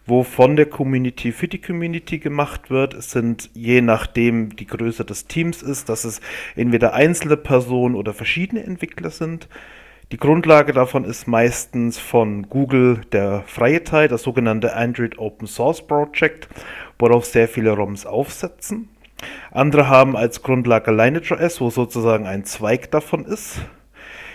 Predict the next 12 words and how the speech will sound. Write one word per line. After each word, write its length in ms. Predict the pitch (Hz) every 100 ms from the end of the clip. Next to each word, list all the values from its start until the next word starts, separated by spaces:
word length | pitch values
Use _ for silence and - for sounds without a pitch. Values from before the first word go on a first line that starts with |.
| -
Diese 260 | 147 - 151
roms 360 | 143 151 - 123
werden 300 | 127 135 120
mal 240 | 107 107
komplizierter 640 | - 113 107 - 139 135
und 80 | 120
mal 120 | 107
leichter 320 | 104 107 - 98
auf 140 | 107
dem 80 | 107
Smartphone 640 | - 107 101 - - 107
installiert. 840 | 110 101 - 98 92 143 196 -